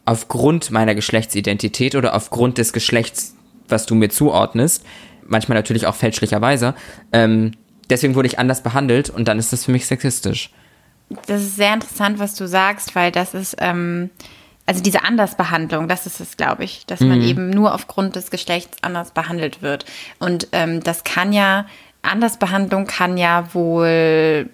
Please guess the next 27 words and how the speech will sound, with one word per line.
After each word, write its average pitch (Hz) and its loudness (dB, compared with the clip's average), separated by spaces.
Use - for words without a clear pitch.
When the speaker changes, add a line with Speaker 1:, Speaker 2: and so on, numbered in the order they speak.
Speaker 2:
negativ, 185 2
aber 190 0
eben 180 0
sowohl 175 0
auch 170 0
positiv 175 0
sein, 160 0
also 156 2
Speaker 1:
Ja. 117 4
Speaker 2:
beziehungsweise, 170 0
dass 160 -2
man 160 0
einen 165 0
Vorteil 151 2
daraus 147 -2
erhält. 156 0
Und 170 0
das 185 0
ist 208 -2
dann 185 2
die 180 0
Frage, 180 0
ob - -4
das 180 0
dann 185 2
auch 226 0
noch 151 -4